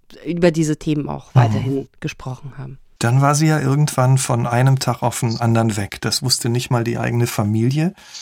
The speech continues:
Speaker 2: Ähm, sie waren so lange die ganz enge, die beste Freundin.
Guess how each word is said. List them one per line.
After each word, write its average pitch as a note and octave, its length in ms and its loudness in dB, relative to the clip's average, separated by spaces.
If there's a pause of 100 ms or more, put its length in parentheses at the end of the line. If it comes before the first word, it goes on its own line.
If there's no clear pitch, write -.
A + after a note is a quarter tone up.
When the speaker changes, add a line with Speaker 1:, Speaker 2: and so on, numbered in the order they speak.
(260)
Speaker 2:
Ähm, A#2 300 2
sie A#2+ 280 0
waren B2+ 240 2
so C3 220 4
lange C#3 760 0
die B2 120 -2
ganz C3+ 320 0
enge, C3+ 340 0
die B2+ 140 -2
beste B2+ 360 -2
Freundin. C#3+ 680 0